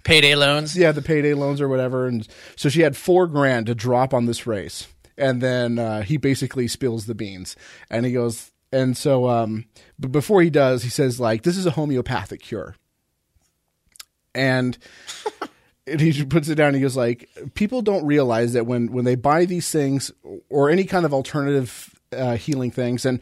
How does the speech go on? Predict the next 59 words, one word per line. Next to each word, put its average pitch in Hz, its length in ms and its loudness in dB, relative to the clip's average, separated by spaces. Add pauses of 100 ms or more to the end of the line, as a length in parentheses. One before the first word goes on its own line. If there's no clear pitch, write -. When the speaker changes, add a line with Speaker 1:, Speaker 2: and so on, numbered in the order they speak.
(240)
Speaker 2:
I 156 80 4
wanna 214 180 2
tie 190 220 4
this 160 200 0
into 139 400 0
the, 120 260 -2
uh, 107 240 -4
the 110 160 -8
high 143 220 -2
incident 123 380 -4
report, 110 380 -6
'cause 127 140 -8
that 151 180 2
was 180 160 2
the 185 80 2
thing 160 240 0
that 139 120 -2
happened 135 280 -6
on, 127 120 -4 (120)
are 139 120 2
you, 190 140 2 (120)
have 156 160 2
you 156 100 2
heard 147 160 4
about 135 220 2
this? 131 320 -2
It's, 131 180 -8 (140)
it's - 300 -4
very, 139 240 2
it's - 300 -8
a 135 40 -10
very 139 180 2
small 117 340 -10
kind 113 200 -6
of - 180 -12 (360)
thing 131 140 -4
that's 117 120 -8
been 123 100 -6
happening. 113 360 -10 (1500)
Speaker 1:
I 135 80 0
heard, 202 220 2
yeah, 190 140 6
I've 143 80 2
heard 196 120 4
a 160 60 4
little 147 220 2
bit 123 120 2
about 104 300 2
it. 98 100 -4
I 110 80 -2
just, 107 240 -8
I 123 120 0
haven't 107 240 0
dug 101 180 -2
in 101 100 -8
too 104 260 -10
much 98 220 -10
into 95 180 -6
it. 95 160 -10